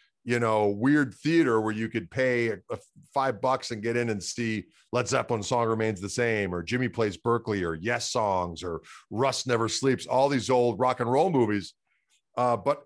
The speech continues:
if you didn't do that, you were S O L until M T V came along. And then on Sunday nights, they started to show the rock and roll movies that you used to have to stay up late and try to let your parents let you go to these, you know, midnight showings of these old rock and roll movies.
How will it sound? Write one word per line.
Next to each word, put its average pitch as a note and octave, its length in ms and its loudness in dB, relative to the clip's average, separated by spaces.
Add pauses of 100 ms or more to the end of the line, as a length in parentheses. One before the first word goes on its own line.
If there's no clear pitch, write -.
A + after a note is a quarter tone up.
if C3 160 -2
you D#3+ 100 -2
didn't G3 320 -2
do D#3+ 140 -4
that, F#3+ 360 0
you F3+ 120 -2
were E3 140 2
S D#3 200 2
O D3 160 4
L C3+ 340 2
until F3+ 360 0
M F3 100 -2
T D#3 140 -2
V G#3 200 -4
came D3 240 -2
along. G#2+ 500 0 (500)
And B2+ 200 0
then E3 180 2
on C3+ 160 -2
Sunday F3 540 -2
nights, D3+ 720 -4 (180)
they B2+ 180 0
started C#3+ 460 -2
to A#2+ 80 -4
show D3 340 2
the A2+ 120 0
rock A#2 260 0
and A#2 100 0
roll A#2+ 180 4
movies G2 280 0
that F#2+ 160 -4
you G#2 80 -4
used G#2 140 -8
to G#2 60 0
have G2+ 140 0
to - 80 -16
stay G#2+ 240 0
up F#2+ 140 -2
late G2+ 260 0
and E2+ 180 -14
try G#2 140 -2
to F2+ 100 -4
let F#2+ 120 -6
your F2 100 -8
parents G2+ 640 -4
let G2+ 180 -6
you F#2 60 -12
go G#2 200 2
to F#2 60 -2
these, E2+ 380 -10 (560)
you G2 100 -4
know, E2+ 180 0
midnight G#2+ 480 -2
showings A#2 460 0
of F2+ 60 -12
these F#2 180 -6
old G#2 160 0
rock G#2 220 -2
and G2 100 -4
roll A#2 160 0
movies. E2 420 -6